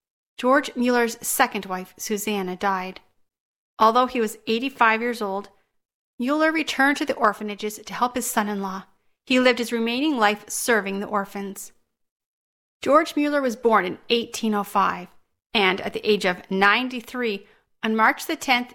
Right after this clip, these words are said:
eighteen ninety-eight, George Mueller passed away in the orphan house number three. The funeral for George Mueller was so well attended that the entire city of Bristol was shut down. The funeral procession was so long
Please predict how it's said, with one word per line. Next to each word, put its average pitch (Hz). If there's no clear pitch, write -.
eighteen 269
ninety-eight, 220
George 294
Mueller 247
passed 240
away 220
in 208
the -
orphan 285
house 233
number 208
three. 190
The 262
funeral 320
for -
George 247
Mueller 240
was 226
so 262
well 254
attended 247
that 285
the 285
entire 311
city 285
of 262
Bristol 262
was 214
shut 233
down. 202
The 247
funeral 302
procession 233
was 202
so -
long 240